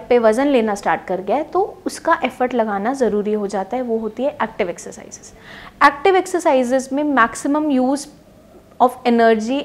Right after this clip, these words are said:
and strength patient के end पे होता है और उसी से patient के अंदर अच्छी recovery देखने को मिलती है।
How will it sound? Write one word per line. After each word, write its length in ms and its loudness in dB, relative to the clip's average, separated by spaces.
and 220 -4
strength 380 0
patient 380 -2
के 80 0
end 180 -2
पे 80 -2
होता 300 0
है 100 -2
और 300 4
उसी 300 0
से 220 0
patient 380 -2
के 60 -2
अंदर 260 2
अच्छी 280 -2
recovery 400 -2
देखने 300 -4
को 120 -6
मिलती 400 0
है। 240 -18